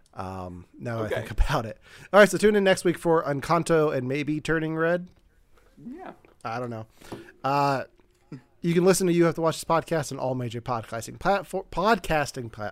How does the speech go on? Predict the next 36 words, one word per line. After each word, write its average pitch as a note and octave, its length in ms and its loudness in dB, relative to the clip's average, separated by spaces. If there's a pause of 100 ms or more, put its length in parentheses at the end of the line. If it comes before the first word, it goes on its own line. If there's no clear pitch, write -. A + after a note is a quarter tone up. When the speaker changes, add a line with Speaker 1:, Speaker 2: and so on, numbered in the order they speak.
(120)
Speaker 1:
platforms. A2 640 -6 (640)
That's F3 260 0
the C#3 120 -6
word. B2+ 340 -6 (360)
Uh, D#3+ 380 2
<laughs> - 840 -20
you - 60 -18
can F3+ 120 2
visit F#3+ 180 6
our F3 120 8
website, D#3 600 4
rumrunnerspodcast D3+ 1300 0
dot C#3 240 -2
com C3 420 -4 (460)
backs-, C#3 380 -4 (140)
forward F#3+ 360 4
slash C#3+ 540 -2
You C#3 140 -6
Have A#2+ 100 -8
to B2+ 60 -8
Watch B2 160 -6
This B2 100 -14
Pod. G2+ 340 -8 (720)
Uh, G2+ 300 -6
until G3+ 380 0
next E3+ 300 0
time A2+ 260 -4
for G#2+ 100 -12
You A#2+ 160 -6
Have A2+ 120 -10
to G#2+ 60 -12
Watch G#2+ 180 -4
This - 100 -14
podcast, A#2+ 680 -8
I'm F#2 260 -8
Alan. F#3 400 -2